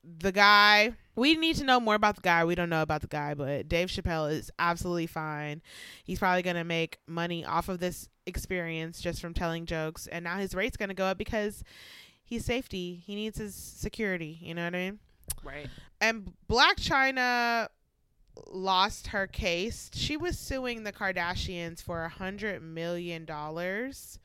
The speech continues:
Speaker 1: in a defamation lawsuit. For whatever reason, she thought that this was a battle that she could win. Because when you start saying s-, things like a hundred million dollars is what you want, you know, you can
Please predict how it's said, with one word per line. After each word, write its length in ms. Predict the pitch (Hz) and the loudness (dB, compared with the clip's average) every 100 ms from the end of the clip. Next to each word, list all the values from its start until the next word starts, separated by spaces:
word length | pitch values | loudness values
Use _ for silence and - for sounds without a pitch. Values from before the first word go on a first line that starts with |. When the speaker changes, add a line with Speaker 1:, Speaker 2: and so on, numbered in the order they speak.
| _ - - - - | _ -20 -20 -20 -14
Speaker 1:
in 120 | 180 | -6
a 80 | 175 | -6
defamation 960 | 160 175 180 180 160 160 165 190 170 160 | -4 -4 -4 -10 -8 -8 -8 -8 -10 -8
lawsuit. 800 | 151 165 - 208 214 220 226 - _ _ _ | -8 -8 -8 -6 -6 -4 -6 -12 _ _ _
For 160 | - 254 | 2 6
whatever 320 | 240 294 587 523 | 10 10 10 8
reason, 320 | 311 302 330 | 8 8 6
she 140 | 330 339 | 4 6
thought 240 | 285 254 | 8 6
that 100 | 226 | 4
this 180 | 220 240 | 0 4
was 160 | 226 208 | 2 2
a 80 | |
battle 380 | 190 180 180 196 | 4 8 8 8
that 140 | 190 - | 6 4
she 180 | - | 4
could 220 | 190 208 170 | 4 0 0
win. 560 | 160 160 160 208 269 _ _ _ _ _ - _ | 0 2 2 -2 -8 _ _ _ _ _ -20 _
Because 380 | 202 214 208 202 | -2 4 2 2
when 140 | 220 | -6
you 100 | 254 | -6
start 300 | 302 359 285 | 0 2 2
saying 300 | - 254 247 | 0 0 0
s-, 100 | 247 | -4
things 320 | - 214 214 | -4 -4 -2
like 160 | 202 196 | -4 -2
a 60 | 180 | -2
hundred 320 | 196 185 180 | -4 -4 -6
million 280 | 175 175 170 | -4 -4 -4
dollars 500 | 160 165 170 180 185 | -2 -2 0 -2 -6
is 100 | 175 | -6
what 240 | 175 170 | -6 -6
you 80 | 175 | -8
want, 360 | 165 160 180 - | -8 -8 -8 -10
you 340 | 160 175 196 | -14 -12 -6
know, 180 | 190 170 | -4 -4
you 300 | 170 175 294 | -4 -8 -10
can 520 | - 302 240 208 180 | -4 -4 -6 -10 -14